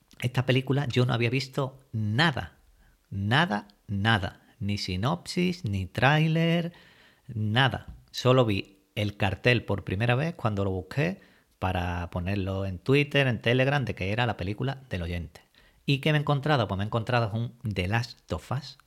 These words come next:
dos punto cero. Vamos con la ficha de la película y hablamos de ella. Esta película es de dos mil dieciséis, es una película inglesa dirigida por Colm McCarthy.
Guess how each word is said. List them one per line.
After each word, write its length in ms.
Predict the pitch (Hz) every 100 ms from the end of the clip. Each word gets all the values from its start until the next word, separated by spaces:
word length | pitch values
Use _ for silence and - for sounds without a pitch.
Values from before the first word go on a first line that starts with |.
| _
dos 300 | 101 120 -
punto 600 | - 135 147 - 160 _ _ _ _
cero. 380 | - - - - _ _ _ _ _ _ _ _ _ 120
Vamos 340 | 135 160 156
con 160 | - 127
la 80 | 95
ficha 400 | - 147 - 90
de 80 | 117
la 160 | 117
película 500 | 90 95 123 139 139
y 120 | - 90
hablamos 480 | 85 101 139 147 - _
de 280 | 85 82 -
ella. 380 | - 87 - - - _ _ -
Esta 240 | 127 165
película 380 | 151 151 147 127
es 80 | 127
de 80 |
dos 120 | 117 98
mil 300 | 101 131 107
dieciséis, 840 | 98 - 90 - 131 135 147 - -
es 220 | 92 -
una 160 | 101 95
película 440 | 101 107 95 - _
inglesa 840 | 143 135 120 123 120 120 117 139 -
dirigida 640 | 123 147 139 - 127 131
por 380 | 123 98 - _
Colm 420 | 107 120 143 156 - -
McCarthy. 840 | 98 - - 90 87 - - -